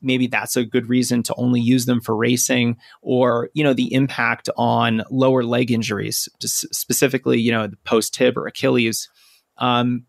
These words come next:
what do you, what is your view on the injury risk of these shoes? And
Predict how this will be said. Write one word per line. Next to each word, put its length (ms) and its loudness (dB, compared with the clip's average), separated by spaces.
what 300 -2
do 60 2
you, 140 0
what 160 0
is 80 -6
your 160 2
view 580 0
on 400 0
the 180 -2
injury 400 2
risk 420 -2
of 160 -2
these 180 4
shoes? 560 0
And 360 2